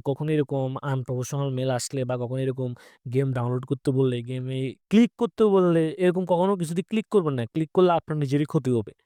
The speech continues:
ভিডিওটি যদি দেখে আপনি একটু উপকৃত হয়ে থাকেন, তাহলে অবশ্যই আমাদের YouTube চ্যানেলটিকে সাবস্ক্রাইব করে দিবেন, ভিডিওতে লাইক করে দিবেন। আর অবশ্যই আপনার বন্ধুর যদি YouTube চ্যানেল থেকে থাকে, আপনার বন্ধুকে ভিডিওটি শেয়ার করবেন।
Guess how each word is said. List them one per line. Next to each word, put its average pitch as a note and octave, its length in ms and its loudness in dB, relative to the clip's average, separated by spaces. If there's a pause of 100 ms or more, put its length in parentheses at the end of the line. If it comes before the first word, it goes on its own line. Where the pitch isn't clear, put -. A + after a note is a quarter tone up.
(460)
ভিডিওটি D3 260 -2
যদি F#3 180 0
দেখে E3 240 -4
আপনি E3 260 -4 (120)
একটু D3+ 240 -4
উপকৃত D#3 320 -2
হয়ে D#3 160 2
থাকেন, D#3+ 220 2
তাহলে D3 220 4
অবশ্যই B2+ 280 0
আমাদের C#3 160 2
YouTube C3+ 160 0
চ্যানেলটিকে C#3 420 -2 (800)
সাবস্ক্রাইব D#3+ 400 -2
করে F3 180 4
দিবেন, E3 180 4
ভিডিওতে C#3+ 300 2
লাইক C3+ 280 0
করে E3+ 160 2
দিবেন। D#3+ 260 0 (280)
আর C#3 160 0
অবশ্যই D3+ 480 2
আপনার D3+ 400 0
বন্ধুর C#3+ 280 -2
যদি D3+ 240 2
YouTube C#3+ 240 0
চ্যানেল D3+ 240 0
থেকে D3+ 140 2
থাকে, D3+ 160 2
আপনার C#3+ 200 -2
বন্ধুকে B2+ 320 -2
ভিডিওটি A#2 300 -2
শেয়ার B2 280 -2
করবেন। F#2+ 320 -8